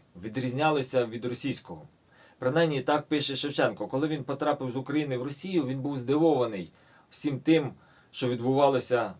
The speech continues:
в православ'ї московському. Воно відрізнялося від того, до якого він звик тут, в своїй місцевості.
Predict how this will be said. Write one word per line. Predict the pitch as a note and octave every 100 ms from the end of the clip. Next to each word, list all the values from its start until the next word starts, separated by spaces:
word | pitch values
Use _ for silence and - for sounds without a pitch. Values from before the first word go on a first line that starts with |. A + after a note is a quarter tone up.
| _
в | E2 F#2 G2 G2+ G#2 G2+
православ'ї | - A#2+ A2+ C3 C3 B2+ A#2+ A#2 G#2 F#2
московському. | G#2 A2+ - - - - - - F2 D#3+ _ _ _
Воно | G#2 C3+
відрізнялося | C3+ C3 C#3 C3 F3 E3+ D3 D3
від | C3+
того, | - E3+ E3+ E3 - _
до | A2+
якого | B2 C3 D3+ C#3
він | B2+
звик | G#2+ A2 D3 D3 - _ _ _ _ _
тут, | C3+ C3+ - _ _ _ _ _ _ _ _ _ _ - F2+ F2
в |
своїй | - B2+ B2+
місцевості. | C3 B2+ A#2 F#2 E2 -